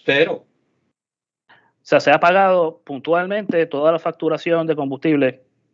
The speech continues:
Speaker 2: a los suplidores.
Speaker 1: En términos, ¿verdad?, generales, sí, se le ha pagado a ellos,
Speaker 2: Ok,
Speaker 1: ¿verdad?
Speaker 2: entonces,
Speaker 1: Siempre
Speaker 2: cuando
Speaker 1: discusión, ¿verdad?, entre la facturación, etcétera,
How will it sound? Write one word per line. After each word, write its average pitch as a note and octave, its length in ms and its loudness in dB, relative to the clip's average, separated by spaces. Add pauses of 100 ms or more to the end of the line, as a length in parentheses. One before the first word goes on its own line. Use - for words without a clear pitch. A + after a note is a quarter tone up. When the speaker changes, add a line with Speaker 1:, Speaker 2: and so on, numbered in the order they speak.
(280)
Speaker 2:
a B2+ 80 -2
los B2 120 2
suplidores. A#2+ 580 0 (1300)
Speaker 1:
En B2+ 420 -4
términos, E3 480 2
¿verdad?, D#3+ 400 0
generales, E3 560 -6
sí, D3+ 180 -8
se C3+ 160 -10
le B2+ 80 -4
ha C3+ 500 -4
pagado C3 1080 -2
a A#2 160 -2
ellos, F#2+ 520 -12 (440)
Speaker 2:
Ok, - 80 -10
Speaker 1:
¿verdad? - 180 -2
Speaker 2:
entonces, C#3 340 -2
Speaker 1:
Siempre C#3 200 0
Speaker 2:
cuando A#2+ 180 -2 (320)
Speaker 1:
discusión, D3+ 540 2
¿verdad?, D#3+ 320 0
entre D#3+ 280 -6
la B2+ 140 -4
facturación, C3 840 -6
etcétera, E3 560 -4